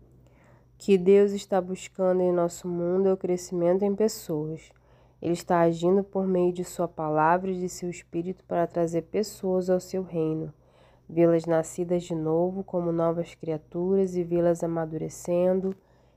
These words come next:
e produzindo frutos como servos de Cristo, independentemente dos outros sinais de vida e crescimento que busquemos em nossas igrejas, envolvimento, atividade, novos frequentadores, finanças, número de empregados,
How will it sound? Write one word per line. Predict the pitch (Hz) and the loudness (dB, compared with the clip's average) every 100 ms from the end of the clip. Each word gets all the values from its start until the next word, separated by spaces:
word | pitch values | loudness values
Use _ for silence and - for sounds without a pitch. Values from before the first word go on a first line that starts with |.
| - | -20
e | - | -10
produzindo | - 180 175 170 175 170 | -4 -2 -2 0 0 -2
frutos | - 190 196 - | -4 -4 -4 -6
como | - 185 175 | -8 -4 -4
servos | - 180 180 170 | -4 -4 -4 -6
de | 165 | -10
Cristo, | - 160 156 - _ _ _ _ _ _ | -12 -8 -8 -10 _ _ _ _ _ _
independentemente | 170 170 175 170 165 160 170 165 165 | 0 2 4 2 2 0 0 2 0
dos | 175 170 170 | -4 -4 -2
outros | 165 170 165 | -4 -6 -10
sinais | - 165 156 165 | -6 -2 -2 -2
de | 160 | -4
vida | 160 160 175 180 | -6 -4 0 0
e | |
crescimento | 180 165 165 - 170 170 170 - | -2 -6 -6 -4 0 0 -2 -6
que | 175 | -14
busquemos | 170 156 - 165 165 165 | -12 -14 -6 -4 -2 0
em | 165 | 0
nossas | 165 165 175 170 | -2 -4 -6 -4
igrejas, | 185 175 160 160 170 170 - - - _ - | -2 -2 -2 -2 -6 -10 -16 -20 -20 _ -2
envolvimento, | 175 175 170 165 165 175 185 175 | 2 2 2 0 2 4 4 2
atividade, | 170 - 160 160 160 165 175 175 165 | -4 -8 -12 -6 0 4 4 0 -4
novos | 165 165 - | -6 -6 -10
frequentadores, | - 175 170 160 160 160 175 180 175 - _ - _ _ | -16 -14 -12 -10 -6 -2 0 0 -4 -12 _ -20 _ _
finanças, | - 170 175 190 190 180 165 | -4 0 4 4 2 -2 -4
número | 180 208 208 | -2 -2 -2
de | 196 | -2
empregados, | 190 185 175 170 175 175 165 165 | -4 -6 -4 -2 0 0 -2 -10